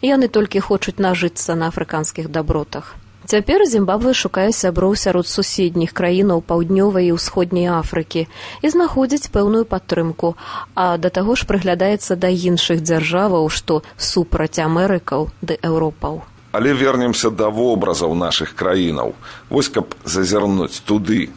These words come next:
Speaker 2: куды рушаць яны па сваіх шляхах, хоць бы ў недалёкую будучыню, што там чакае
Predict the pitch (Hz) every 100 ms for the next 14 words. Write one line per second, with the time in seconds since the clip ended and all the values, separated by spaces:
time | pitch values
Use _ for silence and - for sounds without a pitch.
0 | - - 85 87 85 - 98 98 - 80
1 | 85 85 82 90 - 95 82 - 92 90
2 | - 76 - - - - 143 95 110 98
3 | 98 101 101 101 101 - 82 80 85 101
4 | 80 76 - 69 69 - - - - -
5 | - 131 - 107 104 78 - 87 - 90
6 | 80 69